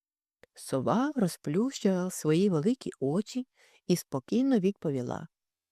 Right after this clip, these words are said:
«Не переймайся, лисичко, справжні друзі приходять тоді, коли ти допомагаєш іншим від щирого серця». Лисичка подякувала і задумалася над почутим.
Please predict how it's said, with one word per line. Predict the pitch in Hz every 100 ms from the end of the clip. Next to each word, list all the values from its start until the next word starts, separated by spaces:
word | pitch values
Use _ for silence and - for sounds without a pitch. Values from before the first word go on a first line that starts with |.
| _ -
«Не | 220 220
переймайся, | 226 226 226 220 240 269 254 240
лисичко, | 226 208 - - 226 240 208 - - 160 _ _ - _
справжні | - - 165 190 233 233 214 208 202
друзі | 175 220 269 262 185
приходять | - 156 151 160 180 165 -
тоді, | - 143 131 196 294 339 _ _ - - _ -
коли | 151 170
ти | 175
допомагаєш | 160 - 175 170 170 190 185 -
іншим | - 202 196 - 151 156 - _ -
від | 135
щирого | - - - 190 233 311 339 311 269
серця». | 254 - 135 139 - 156 156 185
Лисичка | 269 - 480 - 156
подякувала | - 139 156 233 262 220 196 190 185 196 _ - - _
і | 185
задумалася | 160 151 131 208 240 254 254 247
над | 233
почутим. | - 233 - 131 - 127